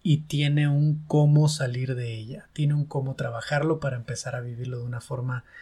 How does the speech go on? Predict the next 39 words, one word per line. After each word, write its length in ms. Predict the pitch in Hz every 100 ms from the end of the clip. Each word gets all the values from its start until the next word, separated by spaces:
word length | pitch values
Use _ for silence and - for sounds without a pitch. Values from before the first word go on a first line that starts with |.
| - - -
mucho 300 | 147 151 143
más 180 | 131 -
sana, 480 | - 135 147 143
más 300 | 147 127 -
amplia, 340 | 139 135 143 135
más 220 | 127 117
vulnerable 720 | 127 120 113 117 127 147 165 - _ _ _ _
y 60 | 113
más 240 | 131 143
bella, 420 | 165 185 160 123 -
más 180 | 139 135
disfrutable, 720 | 151 - 147 - 147 131 131 _ _ _ _ _ _
¿sí? 320 | - 147 160 - _ _ - - _ _
Quiero 320 | - 165 160
que 100 | 156
sepas 360 | 151 143 131 -
eso, 380 | 160 170 214 233 _ - - -
principalmente 720 | 160 180 180 156 143 147 151
los 200 | 135 -
hombres 280 | 139 139 139
que 80 | 135
estén 180 | -
escuchando, 580 | 131 - 127 143 143 147
quiero 300 | 147 127 123
que 80 | -
sepas 540 | - 143 147 147 123
que 160 | - 127
hay 180 | 120 123
muchas 600 | 123 139 151 151 143 131
formas 580 | - 135 131 120 117 131
más 320 | 139 165 -
en 80 | 143
las 160 | 123
que 80 | -
se 120 | 117
puede 280 | 113 131 127
disfrutar 640 | 131 127 - 120 - 123 120
de 220 | 117 127
esto 360 | 131 - 143